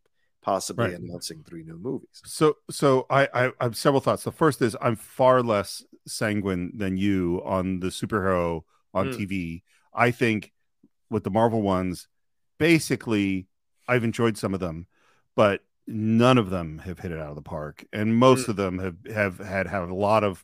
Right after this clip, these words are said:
Speaker 2: drop balls and a lot of errors
Speaker 1: Hmm.
Speaker 2: for, for me. Um, I, I
Speaker 1: Good
Speaker 2: wanna com-
Speaker 1: usage in the opening day being yesterday. Good usage there, Steve.
Speaker 2: <laughs> I hadn't even thought about that, but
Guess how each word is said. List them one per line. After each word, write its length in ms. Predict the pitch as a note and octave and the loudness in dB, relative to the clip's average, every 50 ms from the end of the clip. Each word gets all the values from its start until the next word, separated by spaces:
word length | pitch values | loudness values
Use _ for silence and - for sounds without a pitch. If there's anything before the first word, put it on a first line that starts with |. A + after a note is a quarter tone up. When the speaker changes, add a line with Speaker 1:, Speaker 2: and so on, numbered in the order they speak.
| - B2 | -16 -10
Speaker 2:
drop 280 | - - G2 F#2+ - - | -4 -2 -2 -2 -2 -2
balls 320 | F#2 F2+ F2 E2 E2 D#2 | -4 -2 -2 -4 -6 -8
and 80 | E2 D#2 | -10 -10
a 40 | D#2 | -8
lot 180 | E2 E2+ E2+ | -8 -8 -8
of 120 | E2 C#2+ - | -10 -12 -14
errors 480 | D2+ D#2 D#2 D2 C2 - - - - _ _ _ - - | -14 -14 -14 -14 -16 -18 -18 -20 -20 _ _ _ -20 -20
Speaker 1:
Hmm. 220 | - F#2 E2+ E2 D#2+ | -18 -18 -18 -10 -4
Speaker 2:
for, 240 | - A2 G2+ - - | 0 0 0 0 -2
for 180 | - - G#2+ | -2 0 0
me. 320 | G2 F#2+ E2+ D2+ C#2+ - _ _ _ _ - _ _ _ - | 2 0 -2 -4 -6 -10 _ _ _ _ -20 _ _ _ 2
Um, 400 | C#3 A#2+ A2+ A2 G#2+ G#2 A2 - _ _ _ _ _ _ _ _ | 4 6 6 6 4 2 -2 -4 _ _ _ _ _ _ _ _
I, 120 | - B2 C3 - | -4 -4 -4 0
I 100 | - C3+ | 4 4
Speaker 1:
Good 80 | C#3+ C#3 | 6 6
Speaker 2:
wanna 180 | D3 F3 G3 G3+ | 6 6 4 4
com- 140 | - - D#3 | 2 0 -2
Speaker 1:
usage 240 | G2+ E2+ - - F#2 | -2 -4 -6 -8 -10
in 160 | F#2 F#2 F2+ | -10 -8 -6
the 120 | F2+ F#2 | -6 -4
opening 380 | F#2 G#2 G#2 - G2 G2+ F#2+ F2+ | -2 -2 -2 -4 -6 -10 -8 -4
day 220 | F2 G2+ G#2 F#2+ | 0 0 0 0
being 220 | E2+ F2 E2+ E2 E2+ | -2 -6 -10 -12 -10
yesterday. 420 | F2 G2+ G#2 - - - - C3 | -10 -10 -10 -10 -12 -18 -16 -12
Good 180 | C#3 A#2 A2 F2+ | -8 -8 -8 -8
usage 300 | G2 A2+ - - - - - | -8 -10 -12 -12 -18 -20 -20
there, 100 | - F2 | -20 -20
Steve. 240 | - - - - C3+ - | -18 -12 -4 -4 -4 0
Speaker 2:
<laughs> 60 | - | 6
I 140 | - E3+ E3 - | 8 8 8 8
hadn't 180 | D#3+ E3+ D3+ D3 | 6 4 4 4
even 220 | D3 C3+ C3+ A2 | 2 0 0 2
thought 200 | - C#3 C3 B2+ | 6 8 8 8
about 220 | A#2+ A2 A2+ G#2+ | 8 4 2 2
that, 240 | - A#2+ A2 G#2+ G2 | 4 2 2 2 2
but 260 | - A#2+ A#2 G#2 - | 0 -2 -4 -4 -6